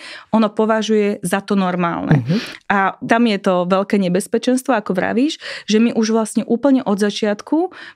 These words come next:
Speaker 1: mu nepredkladáme nejakú takú zdravú normu, čo sa týka toho svojho, e, sebaobrazu, sebahodnoty,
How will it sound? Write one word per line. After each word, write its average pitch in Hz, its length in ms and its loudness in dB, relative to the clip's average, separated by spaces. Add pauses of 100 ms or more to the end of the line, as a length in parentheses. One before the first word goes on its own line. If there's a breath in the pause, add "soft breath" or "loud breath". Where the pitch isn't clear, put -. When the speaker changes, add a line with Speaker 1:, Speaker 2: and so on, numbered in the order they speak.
Speaker 1:
mu 233 80 6
nepredkladáme 240 800 2
nejakú 214 240 0
takú 214 240 -2
zdravú 220 480 0
normu, 208 400 4
čo 277 100 -6
sa 220 140 -2
týka 208 320 -4
toho 190 240 0
svojho, 185 480 0 (300 loud breath)
e, 185 200 2
sebaobrazu, 240 800 2
sebahodnoty, 202 960 0